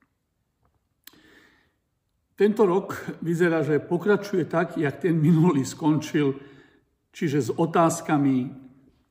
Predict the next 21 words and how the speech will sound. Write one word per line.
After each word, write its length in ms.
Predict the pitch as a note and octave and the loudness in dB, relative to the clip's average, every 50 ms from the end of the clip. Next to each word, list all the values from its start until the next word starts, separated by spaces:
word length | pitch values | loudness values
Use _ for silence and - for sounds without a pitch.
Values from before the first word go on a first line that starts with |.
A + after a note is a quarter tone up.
| _ _ - | _ _ -4
očakávaniami, 1080 | D#3+ F3+ F3+ - - F#3 E3+ F3 E3+ D#3+ D#3+ D#3 D#3+ D#3 D3+ D3 C#3+ C3+ C3 C3 C3 B2 A#2+ - - - - - _ _ _ _ _ _ _ _ _ _ - | -2 -2 -2 -2 0 -2 -2 0 0 0 2 2 2 2 2 0 0 0 0 -2 -2 -2 -4 -8 -12 -16 -20 -20 _ _ _ _ _ _ _ _ _ _ -2
otázky, 560 | E3+ F#3 F3+ F3+ F3+ E3+ - - - - F#3+ | -2 -2 0 0 0 0 -2 -4 -6 -6 -6
na 160 | D#3+ C#3+ C#3 | -4 -6 -4
ktoré 240 | - E3+ D3 C#3+ C3 | -4 -4 -2 -2 0
nie, 240 | B2+ D3 F3+ F#3 - - - E3 | 0 0 0 -2 -4 -6 -4 -2
není 320 | F3+ F#3 F#3 F3 D#3+ D#3+ - - | 0 0 2 2 2 2 0 -2
až 320 | - D3+ - - - - | -6 -6 -6 -8 -8 -2
toľko 240 | - D#3+ D3 D#3 - C#3+ C3 | 0 0 2 2 0 -2 0
veľa 200 | C#3+ C#3 C3 B2 C3+ | 0 0 -2 -2 -2
odpovedov. 640 | C3+ A#2+ - - C3+ B2 B2+ A2+ A#2 A2+ A#2 - - - _ - - - _ _ _ _ _ _ _ _ _ _ _ _ _ - | -6 -6 -6 -6 -6 -6 -6 -8 -8 -10 -12 -14 -18 -20 _ -20 -20 -20 _ _ _ _ _ _ _ _ _ _ _ _ _ -4
No 160 | C4+ C4+ A3+ | -2 0 0
viem, 240 | G#3+ G#3+ A#3 A#3 G#3 | 0 2 0 2 2
keď 320 | A3 G3 E3 C#3 F3 G3 | 2 0 0 0 -2 -4
začal 320 | F#3+ - - F#3 F3 D3 | -2 -2 -2 -2 -2 -2
ten 160 | - F3 D#3+ D#3 | -2 -2 -2 -2
minulý 400 | D#3+ F3 F#3 F3+ F3 E3 D3+ D3+ | -2 -2 -2 0 0 2 2 2
rok, 160 | E3 F3 E3+ - - - - - - - - | 0 -2 -4 -8 -14 -18 -20 -20 -18 -14 -14
keď 80 | A#2 | -12
prišla 320 | A2+ - D3+ D3+ - D3+ B2 | -12 -12 -12 -12 -10 -12 -8
pandémia, 640 | - D#3 D#3 D3+ D3+ D#3 D3+ D3 C#3+ C#3 C3+ C3+ C3+ | -4 -2 0 0 2 2 2 2 2 2 0 0 -4
tak 320 | - - E3 - - | -8 -10 -10 -12 -14